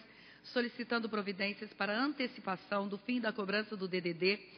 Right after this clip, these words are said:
tarifa intermunicipal, nas ligações telefônicas,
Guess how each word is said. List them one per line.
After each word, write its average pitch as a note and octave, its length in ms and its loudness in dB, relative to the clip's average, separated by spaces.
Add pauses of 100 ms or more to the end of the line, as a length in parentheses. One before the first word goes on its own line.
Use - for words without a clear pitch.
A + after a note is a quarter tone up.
(220)
tarifa G3 480 0
intermunicipal, F#3+ 920 0
nas G3+ 200 -2
ligações A3 520 0
telefônicas, G3 640 -4